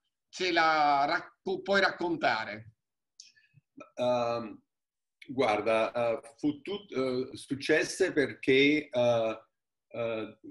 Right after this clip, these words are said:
Speaker 2: i miei, quando lasciai l'Italia, ehm, per andare a fare un dottorato di ricerca sullo sviluppo economico, io sono un appassionato di sviluppo economico. La mia prima, eh, tesi di laurea, ehm,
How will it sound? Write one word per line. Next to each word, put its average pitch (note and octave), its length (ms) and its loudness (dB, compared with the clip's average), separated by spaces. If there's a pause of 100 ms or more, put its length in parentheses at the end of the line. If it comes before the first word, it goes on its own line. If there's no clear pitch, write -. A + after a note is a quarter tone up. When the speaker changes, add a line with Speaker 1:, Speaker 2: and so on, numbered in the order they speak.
(320)
Speaker 2:
i C3 100 -2
miei, B2+ 840 0
quando C#3+ 460 2
lasciai B2 520 2
l'Italia, F#2+ 960 -2
ehm, F#2 640 -8 (1300)
per C3 120 0
andare C#3 280 2
a C#3 80 -4
fare C3+ 180 0
un B2+ 160 -2
dottorato C3 540 2
di A#2+ 100 -4
ricerca A2 680 -2
sullo G#2+ 280 -4
sviluppo A#2+ 380 -6
economico, F#2 880 -6
io A#2+ 180 -2
sono A#2 220 -4
un G#2+ 60 -4
appassionato A#2 960 -4
di F2+ 320 -6
sviluppo G2+ 420 -8
economico. F#2 880 -6
La G2 80 -4
mia A2 360 -4
prima, G#2 520 -6
eh, F#2+ 420 -6
tesi A#2+ 440 -6
di G2 120 -4
laurea, G2+ 760 0
ehm, F2 680 -8